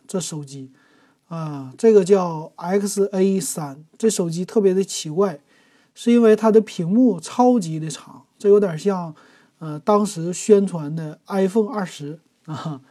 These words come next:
那个拉长的意思。那后背呢是双摄像头。那这个不可思议的是呢，它的二十一比九的屏幕竟然不是一个那种超级全面屏，上边还保留了耳机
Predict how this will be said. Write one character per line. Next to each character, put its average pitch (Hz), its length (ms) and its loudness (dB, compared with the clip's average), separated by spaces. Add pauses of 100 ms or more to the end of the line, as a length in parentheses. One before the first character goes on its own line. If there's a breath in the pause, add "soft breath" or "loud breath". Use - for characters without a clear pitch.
(540 soft breath)
那 160 100 -14
个 156 100 -12
拉 196 180 -2
长 165 300 -8
的 185 80 0
意 180 160 -2
思。 - 160 -14 (460 soft breath)
那 226 340 4
后 269 260 2
背 294 260 2
呢 165 260 -2
是 165 340 -4
双 202 320 0
摄 247 160 0
像 202 180 -2
头。 143 360 -10 (720 soft breath)
那 240 520 6
这 262 160 0
个 233 160 6
不 208 160 -2
可 202 160 0
思 220 200 2
议 254 140 4
的 208 100 4
是 190 180 -4
呢， 160 340 -8
它 220 180 -2
的 226 100 2
二 247 160 0
十 240 140 0
一 233 160 4
比 226 240 0
九 208 220 0
的 180 100 -2
屏 160 240 -8
幕 208 240 -2 (100)
竟 226 200 2
然 170 200 -6
不 151 160 -12
是 208 160 -2
一 170 160 0
个 170 140 -8
那 170 140 -8
种 143 200 -10 (400 soft breath)
超 196 240 4
级 170 160 -2
全 160 220 -8
面 175 160 -6
屏， 139 300 -12 (320 soft breath)
上 233 280 2
边 190 160 2
还 190 120 -4
保 165 240 -6
留 156 200 -8
了 202 60 -2
耳 165 220 -8
机 196 360 -8